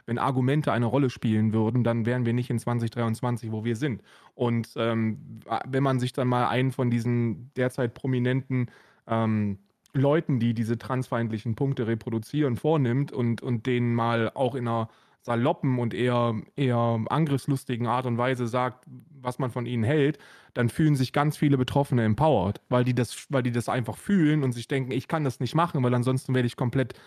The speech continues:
niedergemacht, ansonsten werde ich zertreten hier.“ Und wenn das dann reichweitenstärkere Leute machen, die auch noch nicht, äh, aktiv betroffen sind, sondern sich eben als Allies positionieren, dann fühlt man sich einfach empowered.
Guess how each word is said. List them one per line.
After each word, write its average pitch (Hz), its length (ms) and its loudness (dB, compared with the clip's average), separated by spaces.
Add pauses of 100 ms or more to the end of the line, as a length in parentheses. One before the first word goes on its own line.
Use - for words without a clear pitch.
(240)
niedergemacht, 110 720 4
ansonsten 123 360 -2
werde 120 120 2
ich - 100 -6
zertreten 160 500 -2
hier.“ 101 220 -2
Und 101 120 0
wenn 120 100 0
das 113 120 -2
dann 110 140 -2
reichweitenstärkere 123 920 -2
Leute 127 280 2
machen, 113 340 0 (300)
die 131 120 2
auch 123 120 4
noch 117 180 0
nicht, 160 320 0 (280)
äh, 135 160 -12 (140)
aktiv - 480 -4
betroffen 156 440 0
sind, 131 260 2
sondern 123 260 0
sich 113 140 -6
eben 123 200 0
als 113 140 -2
Allies 131 300 2
positionieren, 117 640 0 (300)
dann 120 120 0
fühlt 147 220 0
man 127 100 0
sich 123 140 -2
einfach 120 220 0
empowered. 110 480 0